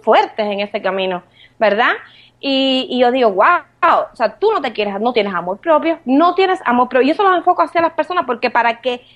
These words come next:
eh, un tema que a veces parece muy abstracto, como la política, la ciencia, la filosofía, la economía,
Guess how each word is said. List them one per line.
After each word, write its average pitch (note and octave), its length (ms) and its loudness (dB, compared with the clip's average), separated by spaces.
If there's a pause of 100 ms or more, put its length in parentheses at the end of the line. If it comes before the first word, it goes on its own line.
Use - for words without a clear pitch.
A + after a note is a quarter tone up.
(380)
eh, B3 520 0 (300)
un F#4 180 0
tema G4 300 0
que D4 60 -2
a C4 40 2
veces D4 260 -2
parece C4+ 260 -2
muy C4+ 140 -6
abstracto, C#4 520 -4
como G3 260 -4
la F#3+ 80 -2
política, G3+ 540 -2
la F#3 100 -4
ciencia, C4+ 400 -4
la D#3 100 -2
filosofía, F#3 580 0
la F3+ 80 4
economía, F#3+ 580 -2